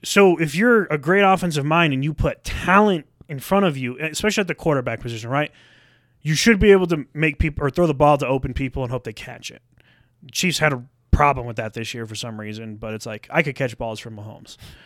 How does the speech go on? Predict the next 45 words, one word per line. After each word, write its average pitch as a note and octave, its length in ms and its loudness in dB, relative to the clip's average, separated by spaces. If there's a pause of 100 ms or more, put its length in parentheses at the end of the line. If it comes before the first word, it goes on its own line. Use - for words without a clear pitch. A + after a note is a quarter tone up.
(340)
I D3 100 -2
might F3 180 2
be G3 80 -2
slow G#3 480 8
and F#3 100 2
fat G3 220 2
and F3+ 80 -4
out G3 140 2
of E3+ 60 -2
shape, G3 300 2
but D3 120 0
at D3 60 4
least D#3+ 180 2
I'll E3 100 4
catch F3 240 -2
the D3 60 -10
ball. B2 500 0
<laughs> - 640 -20
Might D3 260 -2
tear D#3 140 -2
my C#3 140 0
A C#3 100 0
C C3+ 200 -4
L, C3+ 200 2
blow B2 160 -2
out A#2+ 80 -2
my A#2+ 100 -8
back, C3+ 640 0
you A#2 40 -10
know. G#2+ 200 -12 (120)
<laughs> - 240 -6 (320)
but D3+ 120 4
at D#3+ 40 6
least F3 160 2
I'll F3 80 2
catch F3 220 0
the D3 60 -8
ball. C3+ 340 0 (760)
But F3+ 100 4
it's F#3 120 0
like, G3+ 180 4 (720)
those D#3+ 380 4
two A3+ 340 0
could F#3+ 380 2
overtake E3+ 1080 0